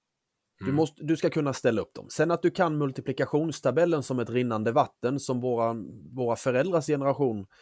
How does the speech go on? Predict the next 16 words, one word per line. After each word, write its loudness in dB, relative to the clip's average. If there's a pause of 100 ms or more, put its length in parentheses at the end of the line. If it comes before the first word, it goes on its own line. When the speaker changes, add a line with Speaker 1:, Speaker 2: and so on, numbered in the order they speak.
(420)
Speaker 1:
eh, 0
kunde, 0
det, -8
det, -4
det, 2
det 4
kravet, 2 (680)
det -2
tycker -2
jag 4
är 2
totalt -4
meningslöst. -4
Men -2
du 2
ska, 4